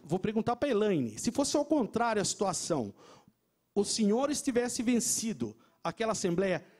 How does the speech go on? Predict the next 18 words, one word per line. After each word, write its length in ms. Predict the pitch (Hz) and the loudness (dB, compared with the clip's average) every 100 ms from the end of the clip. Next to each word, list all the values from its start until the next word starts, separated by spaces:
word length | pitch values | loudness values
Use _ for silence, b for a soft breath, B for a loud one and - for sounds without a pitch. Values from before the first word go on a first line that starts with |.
| - | -16
será 280 | - 269 | -8 -8
que 120 | 285 226 | -4 0
nós 340 | 214 226 165 | 2 2 0
aqui 220 | 160 196 | -4 -6
que 100 | - | -2
somos 320 | - 175 156 | 0 2 0
contra 520 | - 220 202 - 127 b b _ | 2 0 0 -2 -6 b b _
teríamos 500 | 233 214 254 226 160 | -2 2 2 2 0
uma 140 | 196 | 0
segunda 360 | 160 185 170 147 | 0 0 0 0
chan-, 220 | - 208 | 0 -2
chance? 440 | - - - - 117 _ b b b b b b b b - _ _ _ _ - - - - - - - - - - _ _ _ _ | 0 0 0 -4 -8 _ b b b b b b b b -20 _ _ _ _ -20 -20 -20 -20 -20 -20 -20 -20 -20 -20 _ _ _ _
Será 260 | - 196 | -2 0
que 100 | 208 | -2
teríamos 340 | - 185 202 160 | -2 0 2 0
uma 100 | 156 | 0
segunda 300 | 143 147 131 | -2 -4 -2
chance? 300 | 240 226 | -2 -4